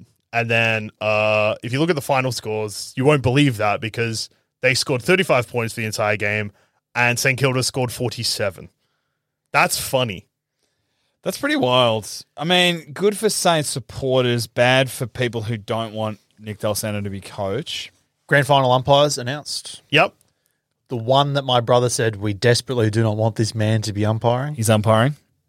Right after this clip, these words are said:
Speaker 3: Matt Stevic.
Speaker 2: Ooh.
Speaker 3: Hates Brisbane.
Speaker 2: He's umpired a heap. He, now, any of the umpires from Friday?
Speaker 3: Yes, two from each game.
Speaker 2: Interesting.
Speaker 3: So you've got, I don't know how much these names
Speaker 1: You know what?
Speaker 3: mean to people, but Simon
Speaker 2: Simon
Speaker 3: Meredith.
Speaker 2: Meredith, yeah.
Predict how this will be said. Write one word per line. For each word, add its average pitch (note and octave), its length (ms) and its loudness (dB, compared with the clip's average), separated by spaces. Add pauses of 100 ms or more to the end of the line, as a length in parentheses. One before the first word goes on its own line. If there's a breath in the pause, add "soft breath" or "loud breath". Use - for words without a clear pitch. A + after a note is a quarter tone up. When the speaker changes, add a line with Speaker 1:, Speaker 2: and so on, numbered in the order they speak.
(120)
Speaker 3:
Matt G2 160 -8
Stevic. G2+ 420 -6 (480)
Speaker 2:
Ooh. F#2 440 -8 (200)
Speaker 3:
Hates F#2 160 -8
Brisbane. F#2+ 380 -10
Speaker 2:
He's B2+ 160 -2
umpired A3 320 4
a G#2 80 0
heap. G#2 300 -2 (840)
He, D#3 340 2
now, C#3+ 400 4
any D3+ 180 0
of - 40 0
the G#3 60 6
umpires F3 320 4
from C3+ 100 -2
Friday? A#2 480 4 (640)
Speaker 3:
Yes, - 580 -6
two B2 260 -4
from A2+ 180 -8
each F#2 260 -6
game. E2 340 -12 (440)
Speaker 2:
Interesting. F2+ 720 -4 (300)
Speaker 3:
So - 140 -10
you've G2+ 160 -4
got, G#2 420 2
I A2 200 0
don't G2+ 80 -2
know F2 140 -6
how F2+ 160 -6
much E2+ 200 -8
these F2 200 -8
names F2 140 -10
Speaker 1:
You D#3+ 40 -2
know A3 100 0
what? D#3+ 200 6
Speaker 3:
mean F#3+ 120 -14
to - 100 -16
people, G#2+ 280 -8
but G#2 160 -8
Simon B2+ 440 2
Speaker 2:
Simon C3 300 4
Speaker 3:
Meredith. C3+ 460 2
Speaker 2:
Meredith, - 20 -6
yeah. A2 240 2